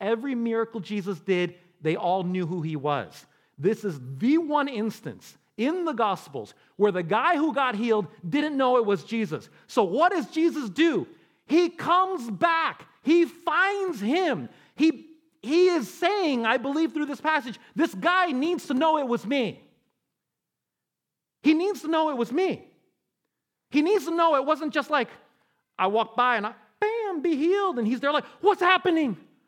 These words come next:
Oh my gosh, the, some water splashed on me. And I think the water healed me." I think, uh, or, or some dude came and he was a magician and he healed me. No, Jesus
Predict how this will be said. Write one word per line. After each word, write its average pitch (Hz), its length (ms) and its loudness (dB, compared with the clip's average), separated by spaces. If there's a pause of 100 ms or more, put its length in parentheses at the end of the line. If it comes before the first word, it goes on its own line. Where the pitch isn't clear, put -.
(200)
Oh 415 140 6
my 349 160 2
gosh, 359 300 4
the, 269 200 -4
some 359 220 0
water 370 280 4
splashed 349 500 -2
on 294 140 2
me. 247 380 -2 (320)
And 254 80 2
I 285 60 0
think 320 220 -2
the 330 60 0
water 320 300 2
healed 320 320 0
me." 226 400 -2 (320)
I 233 60 0
think, 269 220 -4
uh, 254 120 0 (240)
or, 277 160 2
or 262 180 4
some 330 320 0
dude 349 280 6
came 311 320 0
and 240 80 2
he 277 40 2
was 277 120 -2
a 269 40 0
magician 269 600 0
and 220 100 -2
he 247 100 0
healed 320 360 -2
me. 240 400 -2 (800)
No, 202 400 -2 (320)
Jesus 262 680 -4